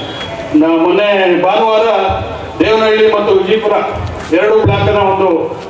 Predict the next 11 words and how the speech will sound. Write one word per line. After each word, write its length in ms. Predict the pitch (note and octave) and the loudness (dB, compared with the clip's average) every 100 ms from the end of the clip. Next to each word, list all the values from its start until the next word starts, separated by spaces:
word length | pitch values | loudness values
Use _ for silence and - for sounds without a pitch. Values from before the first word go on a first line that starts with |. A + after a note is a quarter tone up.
| F3 | 0
ದೊಡ್ಡ 200 | G3+ A3 | 2 2
ಸಭೆ 300 | - G3+ G#3 | 2 0 0
ಆಯೋಜಿಸಿ 880 | G3 G3 G3 F#3+ A3+ F#3 D3 - - - | 0 0 0 2 2 0 -2 -4 -10 -6
ಅದರಲ್ಲೂ 440 | - - G#3+ G#3+ G3+ | -2 0 0 2 2
ಕೂಡ 120 | G#3 G#3+ F#3 - D#3+ - - | 2 2 0 0 2 0 0
ಎಲ್ಲರೂ 840 | D#3+ G3+ A#3+ B3 B3 A3+ - - - D#3+ | -2 0 2 2 2 2 0 -2 -6 -4
ಬಂದು 160 | F3 G3+ | -2 0
ಅಟೆಂಡ್ 460 | G3 F3+ F3+ G3+ | 2 2 0 0
ಮಾಡಿದ್ರು. 380 | G3+ G3 G3+ A3 A3 - - - A3 - | 0 0 0 2 2 0 -6 -8 -8 -4
ಅವರು 180 | D#3+ G3+ | 0 2
ಕೂಡ 220 | A3 G#3+ | 2 2